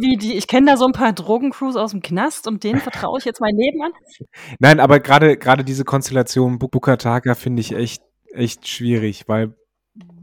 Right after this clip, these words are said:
Speaker 2: Booker mega naiv dargestellt wird.
Speaker 1: Mhm.
Speaker 2: Und eigentlich wissen wir ja, dass das gar nicht der Fall sein kann, weil er ja als Kurier tätig war und vor allen Dingen mit,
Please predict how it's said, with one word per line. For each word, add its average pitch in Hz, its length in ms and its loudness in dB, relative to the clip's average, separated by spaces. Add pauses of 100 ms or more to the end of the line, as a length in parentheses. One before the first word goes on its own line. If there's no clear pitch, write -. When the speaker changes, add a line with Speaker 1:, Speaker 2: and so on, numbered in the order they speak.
(160)
Speaker 2:
Booker 131 420 0
mega 120 920 0
naiv 120 720 -6 (160)
dargestellt 104 760 -8
wird. - 320 -12 (120)
Speaker 1:
Mhm. 208 360 -10
Speaker 2:
Und 123 120 0
eigentlich 127 440 4
wissen 131 260 -2
wir 123 100 4
ja, 117 80 2
dass 110 160 -2
das 113 180 -4
gar 110 140 -2
nicht 113 160 -6
der 110 100 -4
Fall 110 260 -6
sein 101 300 -8
kann, 107 220 -8
weil 104 140 -4
er 104 80 -2
ja 107 120 -2
als - 420 -10
Kurier 120 500 -2
tätig 117 480 -8
war 110 520 -4
und 110 220 -6
vor 107 140 -2
allen 110 160 -4
Dingen 113 180 -4
mit, 113 200 -6